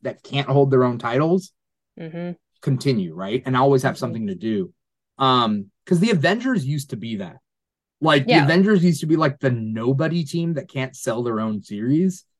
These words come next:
Speaker 2: Yeah.
Speaker 1: And then, like, so it's crazy how far the Avengers have come.
Speaker 2: Yeah. I like a team up. I've said from the beginning, specifically about Iron Cat, like, how weird it is to have Tony Stark and Felicia Hardy, like,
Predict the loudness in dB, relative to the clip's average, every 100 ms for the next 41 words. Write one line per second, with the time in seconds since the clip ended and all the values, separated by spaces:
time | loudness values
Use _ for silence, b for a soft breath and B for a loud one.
0 | _ _ -4 -2 -4 -8 -12 _ _ _
1 | _ _ _ _ _ _ -2 0 2 2
2 | 2 0 -2 -8 -4 -2 2 2 0 -6
3 | 0 0 0 -4 -4 -8 -10 -12 -14 -12
4 | -14 -16 -18 -18 -20 _ _ _ _ _
5 | -2 -2 -6 _ -4 -2 -2 -2 -2 0
6 | 0 0 B B B -4 -2 -4 -2 -4
7 | -4 -6 -4 -2 0 0 -2 -2 -2 0
8 | 0 0 0 0 0 0 0 -2 -4 -8
9 | -8 -4 -2 0 0 0 0 0 -2 -6
10 | -6 -8 -6 -6 -6 -4 -4 -2 -4 -6
11 | -6 -4 -6 -4 -6 -6 -8 -10 -12